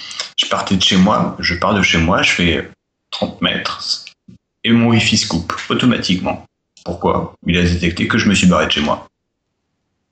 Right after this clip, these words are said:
Donc, euh, Sensor Core va au-delà de ça, en fait. C'était de l'analyse contextuelle d'informations.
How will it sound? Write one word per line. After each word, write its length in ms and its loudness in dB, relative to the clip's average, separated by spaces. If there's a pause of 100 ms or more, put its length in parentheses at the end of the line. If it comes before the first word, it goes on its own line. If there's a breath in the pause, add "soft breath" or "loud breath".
(720)
Donc, 400 2
euh, 80 2
Sensor 400 2
Core 140 0
va 100 2
au-delà 180 4
de 80 0
ça, 140 0
en 40 0
fait. 160 0
C'était 240 2
de 80 6
l'analyse 380 4
contextuelle 520 2
d'informations. 600 2